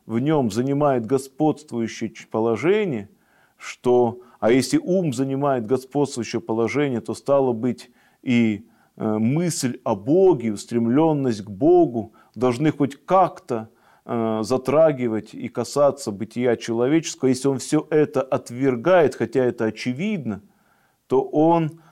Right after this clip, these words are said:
то процесс его разложения внутреннего,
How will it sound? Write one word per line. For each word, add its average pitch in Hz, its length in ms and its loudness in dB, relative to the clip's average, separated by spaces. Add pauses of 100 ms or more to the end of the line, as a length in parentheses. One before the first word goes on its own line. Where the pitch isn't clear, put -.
(120)
то 139 120 0
процесс 139 640 2
его 135 500 0
разложения 131 1080 -2
внутреннего, 107 800 -6